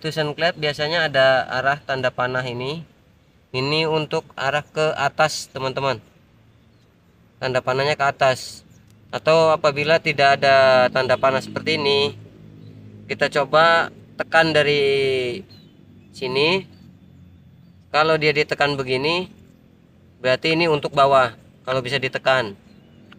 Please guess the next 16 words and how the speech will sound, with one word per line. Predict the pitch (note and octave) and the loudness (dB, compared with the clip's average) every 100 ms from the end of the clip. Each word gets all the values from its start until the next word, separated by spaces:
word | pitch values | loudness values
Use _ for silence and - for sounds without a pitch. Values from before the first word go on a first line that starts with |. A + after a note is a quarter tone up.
| - | -8
ini | B2+ | -6
berarti | C#3 C#3+ D#3+ | -2 0 0
untuk | D#3 D#3+ - - | -2 -4 -6 -2
bawah | C3 D3+ D3+ B2+ B2 | 2 4 4 4 -4
jerat | B2 C3 C#3 | -2 -2 0
ini. | C#3 C3 A2 - - - - - - _ - - - _ _ - _ _ _ _ _ _ _ _ _ - _ _ _ _ - | -2 -2 -4 -8 -20 -20 -20 -20 -20 _ -20 -20 -20 _ _ -20 _ _ _ _ _ _ _ _ _ -20 _ _ _ _ -2
Kalau | B2+ B2+ C3 C3+ C3+ | 0 2 2 2 0
nggak | C3 | -2
bisa | B2+ C3+ | -2 -4
ditekan | B2+ C3 C3+ D3+ F3 F3 - _ _ _ _ _ B2 | -4 -4 2 4 2 -4 -12 _ _ _ _ _ -4
jerat | B2+ B2+ | -4 -2
ini | B2 C#3 E3+ | -2 0 -2
seperti | - C3+ B2 C3 | -4 -8 -6 -2
ini, | D3 F#3+ - - - _ _ - | -2 -2 -8 -20 -20 _ _ -10
berarti | A2+ D#3 | -6 -4
untuk | C#3+ D#3+ | -4 -4